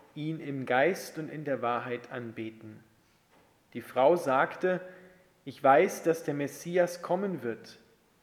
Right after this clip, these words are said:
der, den man den Christus nennt. Wenn er kommt, wird er uns alle diese Dinge erklären.“ Da sagte Jesus zu ihr,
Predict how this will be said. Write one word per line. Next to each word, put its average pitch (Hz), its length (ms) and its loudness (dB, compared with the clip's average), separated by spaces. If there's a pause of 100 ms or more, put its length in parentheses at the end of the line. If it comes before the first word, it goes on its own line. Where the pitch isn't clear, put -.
(120)
der, 175 240 8
den 147 240 -2
man 139 140 0
den 135 160 -4
Christus - 580 -6
nennt. 98 260 -16 (640)
Wenn 143 120 2
er 160 80 4
kommt, 196 420 0
wird 180 140 2
er 156 120 4
uns 170 440 -4
alle 180 260 2
diese 170 260 -4
Dinge 147 300 -6
erklären.“ 117 720 -8 (540)
Da 120 80 -6
sagte 127 480 0
Jesus 143 460 -4
zu 151 100 -6
ihr, 143 340 -6